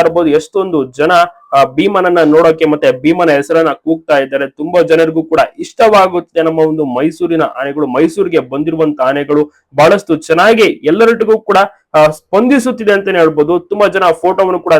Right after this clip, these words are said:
ತೆಗೆಸ್ಕೋತಾರೆ ಒಂದು ಫ್ರೀ ಟೈಮ್ ನಲ್ಲಿ, ಅಂದ್ರೆ ಆನೆಗಳು ಅಲ್ಲಿ, ಅಂದ್ರೆ ಮೈಸೂರು ಅರಮನೆ ಒಳಗಡೆ ರೆಸ್ಟ್ ಮಾಡುವಂತ ಟೈಮ್ ನಲ್ಲಿ ಅಲ್ಲೂ ಕೂಡ ಅಭಿಮಾನಿಗಳೆಲ್ಲರೂ ಕೂಡ ಹೋಗಿ ಫೋಟೋವನ್ನು ಕೂಡ ಕ್ಲಿಕ್ಕಿಸ್ಕೊಳ್ತಾರೆ. ಇನ್ನ ಸಾಕಷ್ಟು ಜನ ಹೂವಿನ ಹಾರವನ್ನು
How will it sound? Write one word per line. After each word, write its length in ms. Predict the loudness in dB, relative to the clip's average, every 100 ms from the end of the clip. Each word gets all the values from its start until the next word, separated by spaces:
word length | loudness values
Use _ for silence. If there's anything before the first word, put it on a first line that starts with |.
| 0
ತೆಗೆಸ್ಕೋತಾರೆ 600 | -6 -6 -2 0 0 0 0
ಒಂದು 140 | -4 -6 -4
ಫ್ರೀ 180 | -4 -2 0
ಟೈಮ್ 240 | 0 0
ನಲ್ಲಿ, 160 | -2 -2
ಅಂದ್ರೆ 180 | -4 -4 -2
ಆನೆಗಳು 320 | 0 0 -4 -6 _ -2
ಅಲ್ಲಿ, 160 | 2 2
ಅಂದ್ರೆ 160 | 2 0
ಮೈಸೂರು 320 | 0 0 0 2
ಅರಮನೆ 260 | 2 0 2
ಒಳಗಡೆ 320 | 2 2 0 0
ರೆಸ್ಟ್ 180 | -4 -4
ಮಾಡುವಂತ 340 | -4 -2 0 -2 -2
ಟೈಮ್ 120 | -4 -2
ನಲ್ಲಿ 120 | -2
ಅಲ್ಲೂ 200 | -2 -4 -2
ಕೂಡ 80 | -4 -4 _ -2 -2
ಅಭಿಮಾನಿಗಳೆಲ್ಲರೂ 680 | 0 0 2 2 2 0 -2
ಕೂಡ 80 | 2
ಹೋಗಿ 180 | 2 0 -2
ಫೋಟೋವನ್ನು 340 | 0 0 -2 -2
ಕೂಡ 60 | -4 -4
ಕ್ಲಿಕ್ಕಿಸ್ಕೊಳ್ತಾರೆ. 680 | -8 -8 -8 -6 -2 0 -2 -4 -6
ಇನ್ನ 100 | -2
ಸಾಕಷ್ಟು 520 | 0 0 0 -2 0 -2
ಜನ 100 | 0
ಹೂವಿನ 420 | -2 0 -2 2
ಹಾರವನ್ನು 420 | 2 2 0 -2